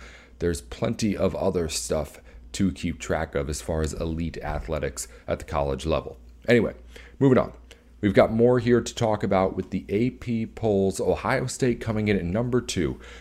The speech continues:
the top Big Ten team and getting the recognition it deserves nationally as well.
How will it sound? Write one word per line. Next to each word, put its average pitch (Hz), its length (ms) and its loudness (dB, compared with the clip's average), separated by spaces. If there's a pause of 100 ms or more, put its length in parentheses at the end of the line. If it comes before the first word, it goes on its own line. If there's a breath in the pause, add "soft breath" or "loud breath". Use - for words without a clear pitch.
(180 loud breath)
the 101 240 4
top - 640 0
Big 113 320 2
Ten 135 340 0
team 131 380 0
and 101 180 0
getting 113 280 0
the 107 60 -2
recognition 98 840 -2
it 107 200 -4
deserves 90 720 0
nationally 85 720 -4
as 80 180 -2
well. 78 380 -4